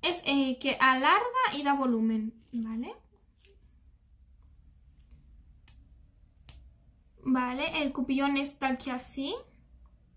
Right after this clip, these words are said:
Tiene muy buena pinta, la verdad.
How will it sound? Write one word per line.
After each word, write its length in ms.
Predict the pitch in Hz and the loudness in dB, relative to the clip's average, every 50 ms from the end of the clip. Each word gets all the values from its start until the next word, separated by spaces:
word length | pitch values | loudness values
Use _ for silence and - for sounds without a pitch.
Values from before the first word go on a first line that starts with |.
| - - - - - - - _ _ _ _ _ - - - - - - - - | -20 -20 -20 -20 -20 -20 -20 _ _ _ _ _ -20 -20 -20 -20 -20 -20 -20 -12
Tiene 260 | - 277 277 311 320 | -8 -6 -6 -2 0
muy 200 | 285 262 262 262 | 2 2 4 2
buena 200 | 269 269 262 247 | 2 2 0 0
pinta, 500 | 240 233 - 240 240 233 233 233 311 349 370 | -2 -2 -2 0 0 2 2 0 0 -2 -2
la 120 | 349 277 | -2 -2
verdad. 400 | 247 233 240 240 240 240 247 285 | -2 -2 -2 -2 -2 -2 -2 -2